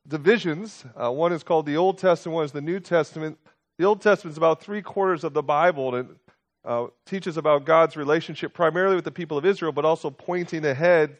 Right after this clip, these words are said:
to th-, the promised Redeemer. And that Redeemer is Jesus Christ. And we ca-, when He comes, He inaugurates this new relationship, which is why we call it the New Covenant, which is also why the book is called the New Testament.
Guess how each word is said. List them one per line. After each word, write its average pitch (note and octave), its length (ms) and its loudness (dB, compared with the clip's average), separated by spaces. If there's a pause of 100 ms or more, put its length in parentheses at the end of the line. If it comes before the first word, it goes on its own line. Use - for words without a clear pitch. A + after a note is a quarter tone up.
(140)
to C#3+ 380 -6 (400)
th-, D3 120 -18
the D3 120 -4
promised E3+ 500 0
Redeemer. C#3+ 560 -6 (680)
And D3 100 0
that F3 100 6
Redeemer E3+ 300 0
is D#3 100 -4
Jesus D#3 320 -8
Christ. F#3+ 440 2
And C#3+ 100 -10
we D3+ 60 -8
ca-, D3+ 240 -4 (200)
when D3 200 -6
He E3 160 -4
comes, F#3 500 4
He E3 160 -4
inaugurates D#3 800 0
this D3+ 180 -8
new F#3+ 180 -4
relationship, F#3 540 2
which B2+ 160 -8
is - 80 -20
why C#3+ 80 0
we C3 80 -4
call C#3+ 140 0
it C3+ 60 -8
the C#3 60 -10
New D#3 240 -6
Covenant, C#3 400 -2
which D#3+ 140 -14
is C3 80 -6
also C#3 240 -2
why B2 320 4 (400)
the C3+ 100 -2
book B2+ 200 -2
is A#2+ 80 -12
called B2 160 0
the B2 80 -4
New A2 180 -6
Testament. B2 720 -4